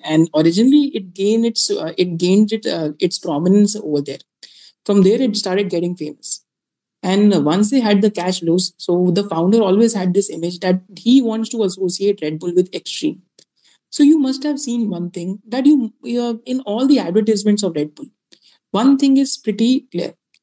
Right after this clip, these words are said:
that you, uh, जितनी भी ad देख लो Red Bull की, आपने ad में कभी ये नहीं देखा होगा that Red Bull as an energy drink is being marketed,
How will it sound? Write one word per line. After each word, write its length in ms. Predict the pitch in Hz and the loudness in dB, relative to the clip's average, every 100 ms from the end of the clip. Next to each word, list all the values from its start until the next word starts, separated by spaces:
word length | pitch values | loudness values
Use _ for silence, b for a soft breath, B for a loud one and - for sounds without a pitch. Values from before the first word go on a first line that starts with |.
| _ - | _ -2
that 180 | 233 | 0
you, 220 | 240 269 269 | 2 2 0
uh, 160 | 180 185 | -8 -2
जितनी 320 | 180 202 285 | -2 0 2
भी 80 | 277 | 2
ad 260 | 202 196 175 | 2 -2 -4
देख 160 | 180 | -4
लो 80 | 180 | -4
Red 200 | 175 160 | -4 -4
Bull 140 | 165 160 | -6 -2
की, 120 | 170 | 0
आपने 260 | 185 220 226 | 0 0 -2
ad 240 | 170 190 | -2 -2
में 100 | 240 | 0
कभी 160 | 247 233 | 0 4
ये 200 | 185 196 | 4 4
नहीं 120 | 233 | 4
देखा 240 | 196 180 180 | 2 2 0
होगा 200 | 180 202 | 0 0
that 200 | 214 196 | 0 0
Red 200 | 160 170 | 0 0
Bull 160 | 214 214 | 2 2
as 160 | 185 | 0
an 120 | 214 226 _ _ _ - | -2 -4 _ _ _ -2
energy 420 | 180 202 220 233 | 2 4 4 2
drink 260 | 202 214 214 | 2 0 2
is 140 | 196 | 2
being 160 | 190 190 | 2 2
marketed, 400 | 147 139 151 | 0 -4 -8